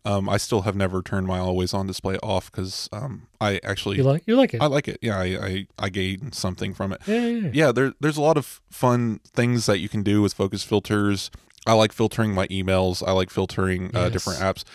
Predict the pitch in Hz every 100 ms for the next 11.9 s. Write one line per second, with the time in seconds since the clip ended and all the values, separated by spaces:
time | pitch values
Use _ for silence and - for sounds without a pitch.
0 | - 123 110 107 - - 117 110 127 131
1 | 123 - - 107 117 110 95 95 - -
2 | - - 101 - - _ _ _ - 175
3 | - 139 113 - 95 92 123 98 95 104
4 | 107 113 113 95 92 92 113 135 131 104
5 | 117 117 185 185 220 233 175 - 190 185
6 | 147 123 - _ 135 143 143 123 113 104
7 | 101 95 113 113 117 - 104 95 - 101
8 | 98 107 - 110 110 110 - - - _
9 | 107 104 120 117 113 - _ - 113 101
10 | 101 95 - - - _ - 98 92 -
11 | 110 95 101 98 98 98 95 98 110